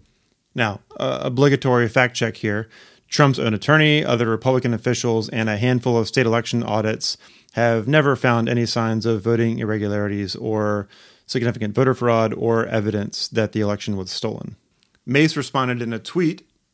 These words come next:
to Arrington's announcement saying, "Bring it on."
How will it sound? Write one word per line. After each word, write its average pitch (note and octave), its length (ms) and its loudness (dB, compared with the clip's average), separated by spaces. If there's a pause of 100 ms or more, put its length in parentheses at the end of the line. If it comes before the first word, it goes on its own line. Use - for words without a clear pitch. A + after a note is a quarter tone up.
(120)
to A#2 580 -6
Arrington's A#2+ 460 -4
announcement A2+ 440 -6
saying, A#2+ 400 -2 (320)
"Bring D3+ 340 0
it C#3 260 -2
on." A2 500 -4